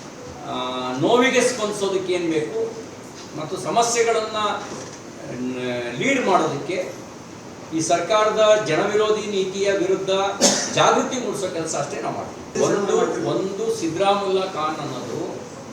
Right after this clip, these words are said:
ಅವರ ನೀತಿಯನ್ನ ಪ್ರತಿಬಿಂಬಿಸಿ ನಾನಾ ಮಾತನ್ನ ಹೇಳ್ದೆ. ಓಲೈಕೆಯ ನೀತಿ ಇದೆಯಲ್ಲ,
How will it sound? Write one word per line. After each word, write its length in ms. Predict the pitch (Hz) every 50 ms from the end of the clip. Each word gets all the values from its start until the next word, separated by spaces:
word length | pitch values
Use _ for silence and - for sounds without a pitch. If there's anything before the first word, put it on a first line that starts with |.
| - - -
ಅವರ 580 | - 143 156 170 175 170 180 190 202 208 202 - - - - - - - - - - - - - - - - - - - - - - - - 117 123
ನೀತಿಯನ್ನ 920 | 156 190 226 247 254 - - - 240 233 233 226 226 226 220 220 214 240 247 247 -
ಪ್ರತಿಬಿಂಬಿಸಿ 840 | 202 170 - 202 208 175 190 196 196 196 196 190 - - - - -
ನಾನಾ 300 | - 104 - 143 139 -
ಮಾತನ್ನ 400 | - 131 127 - - 98 - -
ಹೇಳ್ದೆ. 280 | 104 101 - 95 - - 95 95 98 98 95 - - - - - - - - 127 -
ಓಲೈಕೆಯ 540 | 349 190 208 220 226 226 214 - 220 220 202
ನೀತಿ 320 | 175 165 160 160 160 165
ಇದೆಯಲ್ಲ, 400 | 143 127 - 98 98 95 87 85